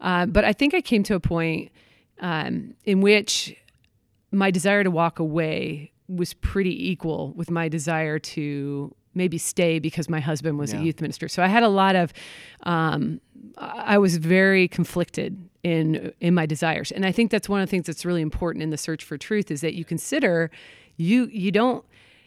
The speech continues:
Speaker 1: you're not going under this, like, objective light where you can just pull away from your experiences and then look at Christianity objectively.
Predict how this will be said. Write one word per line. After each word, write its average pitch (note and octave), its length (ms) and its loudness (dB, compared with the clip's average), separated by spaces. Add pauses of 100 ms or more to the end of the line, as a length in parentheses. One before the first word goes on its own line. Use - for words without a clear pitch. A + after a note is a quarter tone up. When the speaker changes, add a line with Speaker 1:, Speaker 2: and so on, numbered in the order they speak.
Speaker 1:
you're F#3+ 160 0
not C#4+ 100 2
going A#3+ 240 6
under A3 180 4
this, F3+ 220 -2
like, F#3 180 -4
objective F#3 600 -2
light D#3+ 720 -6
where F3+ 160 0
you F3+ 100 4
can F#3+ 140 2
just - 320 -4 (100)
pull A3 340 8
away F3+ 320 2
from F3 220 0
your F3 100 2
experiences F3 600 -2
and D#3+ 100 -2
then D3+ 140 -2
look D#3+ 180 -2
at - 80 -8
Christianity D#3 720 -4
objectively. D3 640 -6